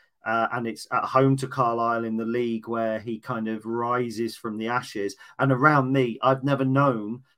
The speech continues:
I have actually, 'cause with Lasse Sorensen, but there was this massive swell of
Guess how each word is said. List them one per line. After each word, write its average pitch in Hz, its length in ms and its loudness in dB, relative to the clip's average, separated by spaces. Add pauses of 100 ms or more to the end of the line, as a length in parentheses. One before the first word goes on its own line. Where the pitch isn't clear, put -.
(180)
I 113 140 0
have 101 240 -4
actually, 107 340 -10
'cause - 400 -14
with 104 180 -10
Lasse 110 240 -4
Sorensen, 123 380 -2
but 104 100 -12 (240)
there 127 80 -4
was 135 120 2
this 135 120 0
massive 143 640 4
swell 139 580 0
of 113 180 -4